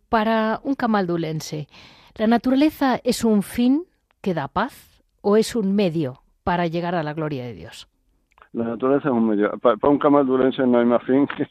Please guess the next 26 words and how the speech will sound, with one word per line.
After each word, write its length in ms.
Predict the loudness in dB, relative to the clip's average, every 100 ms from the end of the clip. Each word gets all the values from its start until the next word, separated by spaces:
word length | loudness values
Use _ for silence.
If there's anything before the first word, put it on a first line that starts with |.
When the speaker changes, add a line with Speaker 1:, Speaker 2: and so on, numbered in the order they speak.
| -6
Speaker 2:
que 100 | -2 -2
llegar 320 | 0 0 2
a 60 | 0
la 120 | 0
santidad, 500 | 0 -2 -2 -2 0
Speaker 1:
Vale. 280 | 2 0 2
Speaker 2:
a 60 | 4
la 160 | 4
unión, 280 | 6 4 4 0 4
a 120 | 6
la, 140 | 6 4
a 100 | 6
la 120 | 6
unión 320 | 8 6 6
de 100 | 6
la, 80 | 4 4
con 260 | 4 6
la 60 | 6
voluntad 400 | 6 4 4 6
de 60 | 6
Dios 160 | 6 4
para 220 | 2 -2
que 60 | 0
se 80 | 0
realice 440 | 0 0 -2 -2
su, 280 | -4 -4 -4